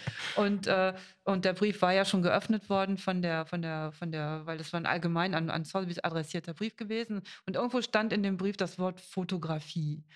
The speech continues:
Speaker 2: Und dann wurde alles andere zur Seite gelegt und mir dieser Brief auf den Tisch gelegt, weil irgendwie kam das Wort Fotografie in dem Brief vor. So. Und dann war das tatsächlich, ähm, es hieß dann, ja, wir haben, ähm, irgendwie in einem Schrank, äh, in dem alten Haus unserer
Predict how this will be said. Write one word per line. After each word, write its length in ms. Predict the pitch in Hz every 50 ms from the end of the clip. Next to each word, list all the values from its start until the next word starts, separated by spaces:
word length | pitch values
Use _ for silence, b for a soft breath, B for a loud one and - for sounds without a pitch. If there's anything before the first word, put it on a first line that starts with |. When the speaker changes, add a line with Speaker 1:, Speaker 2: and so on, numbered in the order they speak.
| B B B B B B B B
Speaker 2:
Und 120 | - 170
dann 200 | 160 143 175 175
wurde 200 | 190 202 214 -
alles 220 | - 185 208 196 -
andere 440 | 185 208 208 208 214 214 202 185 180
zur 220 | - - - 202 180
Seite 280 | 196 196 233 240 247
gelegt 360 | 214 220 214 214 226 220 -
und 140 | 214 190 185
mir 140 | 190 202 202
dieser 240 | 202 190 175 190 175
Brief 260 | 160 160 170 165 -
auf 160 | 131 147 151
den 140 | - 156 147 - -
Tisch 220 | - - 147 - -
gelegt, 320 | - 160 151 143 139 143
weil 120 | 170 165 160
irgendwie 320 | - 196 180 165 147 175
kam 240 | - - 185 175 165
das 160 | 165 - -
Wort 160 | 165 160 147
Fotografie 480 | - 170 147 160 156 151 143 - 160 151
in 80 | 143
dem 120 | 147 147 143
Brief 240 | 143 147 139 135 139
vor. 180 | - - - -
So. 180 | 175 190 160 143 B B B B B B B B
Und 100 | - 185
dann 140 | 175 165 165
war 140 | 160 165 190
das 180 | 220 254 247 -
tatsächlich, 600 | 202 175 - - 185 180 - 262 302 - - -
ähm, 760 | 190 190 196 196 196 196 - - 113 101 87 101 69 65 - 113
es 160 | 143 - -
hieß 280 | 175 165 180 220 208
dann, 160 | - 214 190 185
ja, 160 | 185 190 196
wir 80 | 202 185
haben, 280 | 185 202 208 208 208 202 B B B B B B B
ähm, 460 | 190 185 180 180 185 180 185 185 175 - _ _ _ _ _ _ _ _ - - - -
irgendwie 240 | 165 165 175 170 170
in 100 | 165 160
einem 240 | 151 156 160 156 151
Schrank, 640 | 151 - - - 156 190 214 226 220 - - 185 - -
äh, 240 | 180 175 175 151
in 140 | - 180 170
dem 440 | 165 175 165 170 165 165 165 139 -
alten 520 | - - 165 180 - - 185 175 170 151
Haus 360 | 156 165 175 196 196 - - -
unserer 520 | - 175 175 170 165 165 160 160 160 -